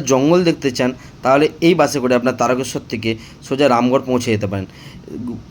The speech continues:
চন্দ্রকোনা রোডের পর থেকে রামগড় অবধি যেতে যেতে অনেক জঙ্গল রাস্তায় পড়বে, সেই দৃশ্য আপনাকে মনমোহিত করিয়ে দেবে। আমি অবশ্য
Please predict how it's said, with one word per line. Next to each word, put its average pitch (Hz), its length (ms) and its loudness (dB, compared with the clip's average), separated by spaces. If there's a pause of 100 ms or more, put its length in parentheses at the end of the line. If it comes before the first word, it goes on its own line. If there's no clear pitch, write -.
(240)
চন্দ্রকোনা 160 520 4
রোডের 143 360 2
পর 135 100 2 (120)
থেকে 117 220 -2 (420)
রামগড় 139 360 2
অবধি 131 260 -2
যেতে 110 220 0
যেতে 110 160 -2 (300)
অনেক 160 220 2
জঙ্গল 120 280 2
রাস্তায় 107 320 0
পড়বে, 101 240 -4 (460)
সেই 147 240 2
দৃশ্য 123 180 -2 (120)
আপনাকে 110 280 0 (400)
মনমোহিত 123 460 2
করিয়ে 104 220 0
দেবে। 95 140 -8 (800)
আমি 165 220 2
অবশ্য 170 220 2